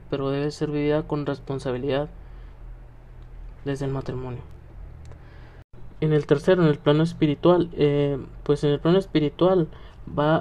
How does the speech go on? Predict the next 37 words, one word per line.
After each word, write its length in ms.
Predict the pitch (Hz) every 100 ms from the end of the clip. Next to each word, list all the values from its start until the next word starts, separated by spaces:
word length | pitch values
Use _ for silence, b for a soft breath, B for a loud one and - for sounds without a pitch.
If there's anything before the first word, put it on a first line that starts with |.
| 170
afectando 880 | 170 151 - - 175 175 156 147 -
en, 380 | 139 139 139 143
contra 300 | - 147 143
la 220 | 143 139 139
pureza 500 | - 139 156 170 170
y 40 |
contra 260 | 170 143 139
la 100 | 135
castidad. 540 | 139 - 139 156 170 170 B B
El 140 | - 143
pecado 440 | 143 139 143 151
es 160 | 147 -
la 140 | 147
lujuria. 500 | 147 139 147 147 139 - - B B B
Entonces, 480 | - 147 147 139 -
el 120 | 147
pecado 400 | - - - 196
es 140 | 185 170
un 80 |
no 100 | 165
rotundo 440 | 165 165 156 156 160
a 40 |
Dios. 320 | 139 135 - -
Es 120 | -
como 160 | 170
el 60 | 147
hijo 160 | - 156
pródigo 360 | 160 160 165
que 80 | 160
le 80 | 139
dice: 320 | 151 - 165
"Dame 300 | 151 160 165
todo 320 | 170 160 160
lo 100 | 156
que 80 | 147
me 140 | 139
corresponde 760 | 131 139 135 - 170 180 180 170